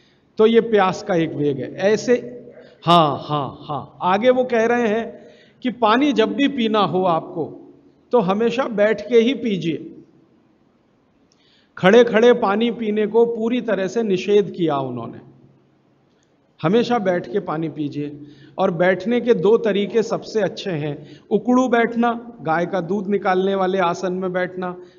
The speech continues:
नहीं तो ऐसे बैठना जैसे मैं बैठा हूं। कुर्सी पे बैठ के भी पानी पीने को मना किया है। वो अर्ध बैठने की स्थिति होती है, आप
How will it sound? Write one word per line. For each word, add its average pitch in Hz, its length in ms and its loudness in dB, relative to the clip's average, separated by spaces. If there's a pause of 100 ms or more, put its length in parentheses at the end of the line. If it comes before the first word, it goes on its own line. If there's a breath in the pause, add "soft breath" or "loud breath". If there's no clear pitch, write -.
(100)
नहीं 190 200 0
तो 202 140 -4
ऐसे 156 280 -4
बैठना 143 380 -8
जैसे 151 320 -8
मैं 139 220 -10
बैठा 110 240 -14
हूं। - 80 -20 (340 soft breath)
कुर्सी 233 300 -2
पे 226 140 -4
बैठ 208 240 -4
के 208 140 -2
भी 202 120 -4
पानी 180 320 -6
पीने 175 300 -4
को 185 160 -6
मना 156 260 -6
किया 123 240 -10
है। - 200 -18 (1800)
वो 180 80 6
अर्ध 220 360 2
बैठने 208 500 2
की 220 160 -4
स्थिति 190 320 -6
होती 180 240 -2
है, 180 80 2
आप 180 140 0